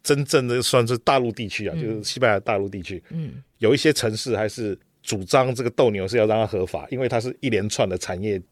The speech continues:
Speaker 2: 我只是想问说哈，比方说我们到马德里去看到这种斗牛的活动啊，
Speaker 1: 是。
Speaker 2: 大部分还是观光客吧？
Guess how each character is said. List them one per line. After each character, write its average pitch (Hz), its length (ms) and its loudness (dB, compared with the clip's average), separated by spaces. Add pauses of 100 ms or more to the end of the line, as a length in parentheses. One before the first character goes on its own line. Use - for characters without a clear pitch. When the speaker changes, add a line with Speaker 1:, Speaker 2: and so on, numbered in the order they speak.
Speaker 2:
我 190 180 -2
只 - 160 -4
是 240 160 -2
想 127 320 -2
问 156 280 -2
说 143 340 -2
哈， 143 240 -6
比 139 100 -2
方 175 220 -4
说 185 160 -2
我 160 60 -2
们 127 120 -8
到 160 140 -2
马 127 160 -4
德 135 200 -2
里 143 140 -2
去 - 140 -8
看 175 180 -2
到 170 140 4
这 170 100 4
种 156 140 4
斗 165 180 4
牛 127 160 2
的 127 100 4
活 123 260 0
动 131 260 0
啊， 120 360 -6
Speaker 1:
是。 - 60 -14
Speaker 2:
大 277 120 4
部 208 140 4
分 180 160 4
还 131 180 4
是 139 100 0
观 131 180 4
光 123 240 0
客 104 280 0
吧？ 60 180 -6